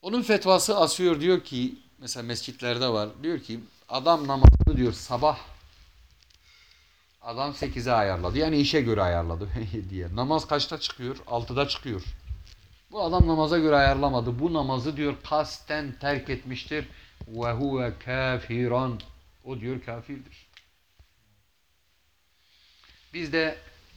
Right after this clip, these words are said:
Allah rahmet etsin, bunlar büyük alimler. Buna dayanıyorlar zaten. Hepsine de bir cevapları var, onu da söyleyeyim. Bu hadislerden haberdarlar. Biz de diyoruz ki peki kafir oldu. Öğleni kıldığı zaman Müslüman oldu. İkindiyi kılmadı, tekrar kıldı.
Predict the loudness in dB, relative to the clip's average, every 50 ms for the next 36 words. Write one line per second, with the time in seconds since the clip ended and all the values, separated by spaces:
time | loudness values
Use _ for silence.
0 | -20 -20 -20 -12 -6 -4 -4 -4 -4 -4 -6 -4 -4 -6 -4 -4 -6 -8 -8 -6
1 | -4 2 6 6 8 8 6 2 2 2 2 2 2 0 -4 -6 -6 -8 -8 -8
2 | -6 -4 -4 -2 -2 0 -2 -2 -2 -4 -4 -4 -4 -4 -4 -4 -4 -4 -6 -6
3 | -8 -10 -12 -14 -16 -20 _ -20 -20 _ _ _ _ _ _ _ _ _ -10 -10
4 | -10 -8 -8 -6 -4 0 0 0 0 2 4 4 4 4 2 2 0 2 4 4
5 | 4 4 4 2 0 -2 -2 -2 -2 -4 -4 -4 -4 -4 -2 -2 -2 -2 -2 -4
6 | -6 -6 -6 -6 -6 -6 -6 -6 -4 -4 -4 -2 -4 -6 -6 -6 -8 -10 -12 -16
7 | -20 _ _ _ _ _ _ _ _ _ _ _ _ _ _ _ _ _ _ _
8 | _ -18 -14 -12 -6 -4 -4 -2 0 2 0 0 0 -4 -8 -8 -8 -8 -8 -8
9 | -10 -8 -10 -10 -10 -12 -14 -14 -16 -20 -18 -14 -8 -6 -4 -4 -4 -4 -4 -4
10 | -4 -2 -2 0 0 0 0 0 -2 -2 -2 -2 -2 0 0 0 0 0 -2 -2
11 | -4 -4 -6 -8 -12 -20 _ _ _ _ _ _ _ _ _ _ _ _ -20 -20
12 | -20 -18 -14 -10 -8 -8 -8 -8 -10 -10 -10 -10 -10 -10 -8 -6 -4 -4 -4 -4
13 | -4 -2 -2 -2 -4 -4 -4 -6 -6 -6 -6 -8 -8 -8 -10